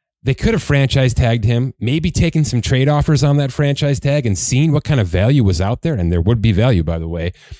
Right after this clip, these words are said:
And then if there's nothing there, then you sign this extension. So to me, it's the timing of this contract from the team's perspective. I just don't know that you had to do this right now. It feels kinda like John Wall in Washington. <laughs> You know what I mean? Like, you didn't have to pay him when you paid him, and you were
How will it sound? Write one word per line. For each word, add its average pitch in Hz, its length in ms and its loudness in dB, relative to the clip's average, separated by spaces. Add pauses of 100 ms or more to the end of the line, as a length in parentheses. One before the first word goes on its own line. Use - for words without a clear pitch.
(180)
And 113 140 2
then 175 340 0
if - 180 -4
there's 113 280 0
nothing 120 320 0
there, 143 220 0 (120)
then 233 200 -2
you 156 100 -2
sign 104 300 -2
this 90 120 -4
extension. 95 420 -4
So 131 280 0 (460)
to - 80 0
me, 254 100 -2
it's - 140 -6
the 123 80 -2
timing 208 440 -2
of 170 80 2
this - 140 -4
contract 135 600 -2 (220)
from 135 220 -2
the 104 80 0
team's 175 420 0
perspective. 101 720 -4 (560)
I 113 100 -4
just 170 240 -2
don't 147 180 0
know 135 100 2
that 120 180 0
you 87 60 0
had 120 220 2
to 95 60 -2
do 113 160 0
this 117 200 0
right 113 100 0
now. 110 140 0
It 104 80 -2
feels 156 320 -2
kinda 170 220 -2
like 147 180 0
John 131 360 2
Wall 117 280 4
in 107 120 2
Washington. 135 680 0
<laughs> - 60 -20 (240)
You 190 260 2
know 180 80 4
what 190 120 4
I 156 40 4
mean? 151 300 2
Like, 107 200 0 (220)
you 117 100 0
didn't 180 200 2
have 175 200 0
to 165 80 -2
pay 151 200 4
him 127 80 4
when 123 100 4
you 107 80 2
paid 107 240 2
him, 131 160 0
and 135 140 2
you 131 100 2
were 135 160 2